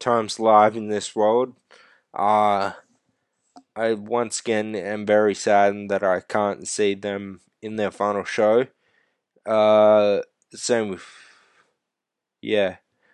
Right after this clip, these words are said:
Uh, I really hope the E P comes out because I wanna hear it. Um, yeah. Um, it was shocking to me, and it was shocking to everyone that heard about it. And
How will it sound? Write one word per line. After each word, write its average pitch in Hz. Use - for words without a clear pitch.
Uh, 110
I 107
really 113
hope 113
the 110
E 107
P 101
comes 104
out 104
because -
I 95
wanna 98
hear 95
it. -
Um, 113
yeah. 110
Um, 113
it 101
was 98
shocking 135
to 135
me, 120
and 117
it 113
was 107
shocking 113
to 110
everyone 107
that 110
heard 104
about 101
it. 101
And 104